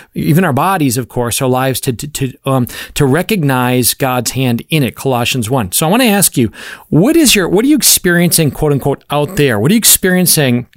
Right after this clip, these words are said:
with regard to troubled times that is unique maybe to these past year or two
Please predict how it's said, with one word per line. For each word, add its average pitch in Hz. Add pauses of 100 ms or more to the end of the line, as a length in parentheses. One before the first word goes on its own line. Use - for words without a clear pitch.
(720)
with 165
regard 147
to 147
troubled 143
times 120 (260)
that 156
is 123
unique 143
maybe 135
to -
these 127
past -
year 131
or 123
two 127